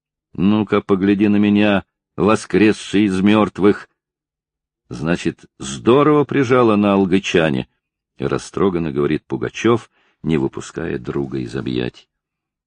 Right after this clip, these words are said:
«Все прошло, бурьяном поросло, стоит ли вспоминать?»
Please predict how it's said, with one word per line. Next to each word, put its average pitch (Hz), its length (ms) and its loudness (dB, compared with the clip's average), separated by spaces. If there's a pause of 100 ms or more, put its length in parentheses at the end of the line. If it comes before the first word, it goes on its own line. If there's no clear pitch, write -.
(180)
«Все 156 360 -2
прошло, 135 720 -4 (180)
бурьяном 87 680 -2
поросло, 120 680 -4 (360)
стоит - 440 -4
ли - 60 -10
вспоминать?» 60 520 -10